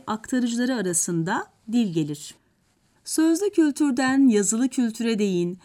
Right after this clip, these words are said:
birçok bireysel ve sosyal birikim,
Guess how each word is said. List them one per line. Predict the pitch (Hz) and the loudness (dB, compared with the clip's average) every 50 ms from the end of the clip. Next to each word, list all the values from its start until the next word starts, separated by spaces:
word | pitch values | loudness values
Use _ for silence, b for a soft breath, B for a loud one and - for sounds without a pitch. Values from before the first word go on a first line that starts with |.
| b b _ - | b b _ 0
birçok | 339 349 - - 311 277 277 269 - | 0 0 2 2 0 0 0 0 -2
bireysel | 226 214 226 233 247 240 - - 285 294 311 294 240 | -2 0 2 2 2 0 0 -2 0 0 0 0 0
ve | 247 247 247 | -2 -2 -2
sosyal | 247 - - 220 233 226 - - 240 240 247 247 214 | -2 -2 -2 -2 -2 -4 -4 -4 -4 -2 -2 0 0
birikim, | 202 185 165 160 - - 170 165 220 311 427 | 0 -2 -2 -4 -2 -2 0 0 0 -2 -2